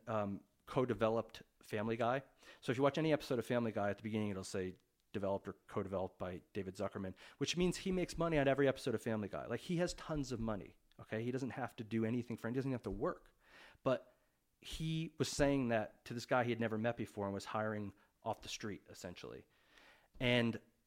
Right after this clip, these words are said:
I worked for him on that pilot, made a good impression. It was only three or four weeks when you do a pilot as a writer's assistant, but you're in the room constantly and there's not a writing staff, so you get to talk more if you're capable of it and get more jokes in and make more and better impressions because there's less people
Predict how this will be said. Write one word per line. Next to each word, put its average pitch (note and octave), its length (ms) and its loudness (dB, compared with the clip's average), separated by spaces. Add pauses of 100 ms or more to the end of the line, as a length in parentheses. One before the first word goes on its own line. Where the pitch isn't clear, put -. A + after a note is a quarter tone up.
(160)
I B2+ 60 6
worked D3 220 4
for C#3 80 2
him C3 100 6
on A#2+ 80 6
that G#2+ 140 0
pilot, G#2+ 520 0
made A#2 220 2
a - 20 2
good A2 160 2
impression. G#2+ 280 0
It G#2+ 40 -2
was B2+ 80 0
only C#3 140 4
three A2+ 320 0
or G2+ 80 0
four F#2+ 220 -2
weeks G2+ 260 -4
when G2 100 -2
you F#2+ 60 -2
do G2 120 -2
a F2+ 40 -4
pilot F#2+ 320 -4
as F2+ 140 -4
a - 20 -6
writer's F#2 320 -4
assistant, F#2+ 420 -10
but - 200 -6
you're A2 80 0
in A#2+ 100 2
the A#2+ 80 4
room D3+ 340 4
constantly A2+ 460 0
and A2 100 2
there's A2 140 -2
not A#2 140 2
a - 20 0
writing A2 320 0
staff, G2 320 -6
so - 140 -6
you G#2 160 -6
get G#2+ 160 -2
to G#2+ 80 -10
talk - 280 -4
more B2 540 4
if A2 160 -4
you're G2+ 60 -6
capable A2+ 580 0
of G2 100 -2
it C#3+ 220 -2 (260)
and B2 160 -2
get B2 140 0
more C3+ 320 4
jokes G#2+ 460 0
in G2 200 -2
and G#2+ 200 -2
make A#2 200 0
more B2+ 440 0 (100)
and G#2+ 140 -4
better B2+ 200 2
impressions G#2+ 460 -4
because G#2+ 220 -10
there's G#2 240 -8
less A2+ 180 -4
people A2 240 -8